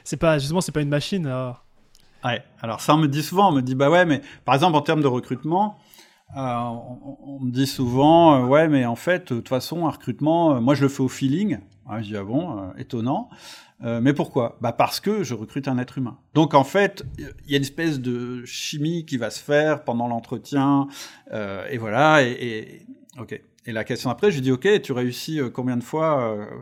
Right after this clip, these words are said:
Speaker 2: sur dix fois, tu réussis combien de fois ? » Bah, en gros, euh, cinq fois sur dix, quoi. <laughs> Et donc, moi, dans mon approche, par exemple, sur le, sur le recrutement, j'ai une approche ultra structurée.
Speaker 1: Ok.
Speaker 2: Euh, ultra scientifique,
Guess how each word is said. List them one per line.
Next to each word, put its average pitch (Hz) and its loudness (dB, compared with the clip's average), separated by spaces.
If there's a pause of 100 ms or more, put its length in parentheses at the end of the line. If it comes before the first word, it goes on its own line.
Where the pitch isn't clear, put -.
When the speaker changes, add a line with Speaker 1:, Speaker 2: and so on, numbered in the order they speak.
Speaker 2:
sur 113 -14
dix 120 -6
fois, 170 0
tu 170 -4
réussis 113 -4
combien 120 -4
de 110 -8
fois ? » 196 2
Bah, 117 -2
en 113 -8
gros, 139 0
euh, 113 0
cinq - -12
fois 123 -10
sur 135 -10
dix, 131 -4
quoi. - -16 (200)
<laughs> - -10
Et 139 8
donc, 185 4 (440)
moi, 143 6
dans 139 6
mon 117 0
approche, - -6
par 95 -8
exemple, 147 -6
sur 113 -8
le, 107 -10
sur - -18
le 104 -10
recrutement, 107 -10
j'ai 127 -6
une 123 -2
approche - -12 (320)
ultra - 4
structurée. - -10 (360)
Speaker 1:
Ok. 123 -12 (360)
Speaker 2:
Euh, 104 -6 (320)
ultra 202 0
scientifique, - -10